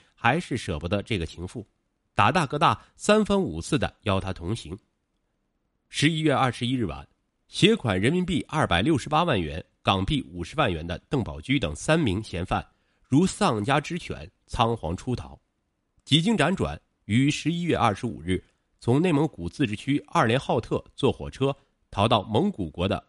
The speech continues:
乌兰巴托。可正当他们委托他人办理赴英国逆申的有关护照手续时，落入了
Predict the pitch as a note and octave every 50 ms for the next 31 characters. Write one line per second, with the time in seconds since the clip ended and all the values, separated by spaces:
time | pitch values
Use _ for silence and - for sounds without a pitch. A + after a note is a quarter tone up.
0 | _ - G#2 G#2+ G#2+ F#2+ F2 F2 F2 F#2+ F2+ F2 - - F#2+ F2+ - _ _ _
1 | _ _ _ _ _ _ _ _ _ _ _ _ _ _ _ _ _ _ _ _
2 | _ _ _ _ _ _ - D3+ D#3 D3+ A#3+ A3 E3+ D#3+ E3 D3+ D#3 D#3+ D#3+ D3
3 | A#2+ A#2 G#2 G2 - D#3 E3 - - F#3 F#3 F#3+ C#3+ G2+ G2 A2+ A#2+ - D#3+ C3
4 | G#2 F#2 D#2+ E2 D#2+ - - - D3 D3 F3 A3+ A#3 A3 - G2 G2 G#2+ - E3
5 | D#3+ C#3+ G#2+ - - C3+ C3 A2+ - - - - F#2 F2+ F2 G2+ B2 C3 - -
6 | D#3+ B2 C3 F2+ D#2 - - - - - D3 - - - C#2 C#2+ D2 - _ _
7 | _ _ A2+ B2 A#2+ G#2 F#2+ G2 F#2+ E2 D2 -